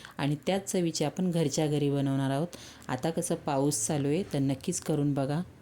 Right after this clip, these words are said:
मस्त असं पाव, फरसाण, लिंबू, तर नक्कीच खूप छान लागेल. तर कांदा आपल्याला थोडासा काळपट करून घ्यायचा आहे इथे.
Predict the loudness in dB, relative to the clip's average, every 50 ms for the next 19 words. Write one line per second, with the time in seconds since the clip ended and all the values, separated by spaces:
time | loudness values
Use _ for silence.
0 | -20 -20 -18 -18 -18 -16 -16 -14 -14 -14 -14 -14 -10 -6 -2 0 0 0 0 -2
1 | -4 -4 -2 0 0 0 0 0 0 0 -2 -2 -4 -10 -16 -18 -16 -14 -14 -14
2 | -16 -14 -6 -4 -2 0 0 0 0 -2 -4 -4 -2 0 0 0 0 0 0 0
3 | 0 2 2 2 2 2 2 2 2 2 2 2 0 0 -4 -8 -16 -20 -20 -20
4 | -20 -20 -20 -20 -20 -20 -20 -20 -20 -18 -8 -6 -4 -2 -2 -2 -2 -2 -2 -4
5 | -2 -2 -2 -2 -2 -2 -2 -2 0 2 2 2 2 2 2 2 0 -2 -4 -10
6 | -18 -20 -20 -20 -20 -20 -18 -20 -20 -20 -20 -20 -20 -20 -20 -20 -20 -20 -20 -20
7 | -20 -20 -20 -20 -20 -20 -20 -20 -20 -20 -20 -20 -20 -20 -20 -20 -18 -10 -8 -6
8 | -6 -4 -2 0 2 2 2 2 0 0 0 0 0 0 0 -2 -6 -10 -20 -20
9 | -20 -20 -18 -10 -6 -2 0 0 0 0 -2 -4 -2 0 0 0 0 0 -2 -4
10 | -2 0 0 0 2 2 2 2 2 0 0 0 0 0 0 0 0 -2 -2